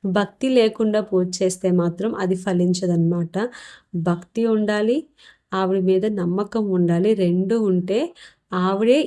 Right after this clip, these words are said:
ఎంతటి కష్టాన్నైనా సరే ఆవిడే తీర్చేస్తారు. మ-, మన వరకు రానివ్వరు, ఆవిడే తీర్చేస్తారు.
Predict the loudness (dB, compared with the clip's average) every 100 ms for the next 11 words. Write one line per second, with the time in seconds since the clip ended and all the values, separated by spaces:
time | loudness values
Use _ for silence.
0 | -2 -2 -2 0 -2 -2 -6 -8 -6 -2
1 | 0 0 0 -2 -2 -2 -2 -4 -12 -20
2 | _ -8 -2 0 0 0 -2 -4 -2 -4
3 | -2 0 2 2 0 0 0 2 0 0
4 | 2 2 0 0 -2 0 0 -2 -4 -4
5 | -2 -2 -2 -4 -4 -6 -2 -2 0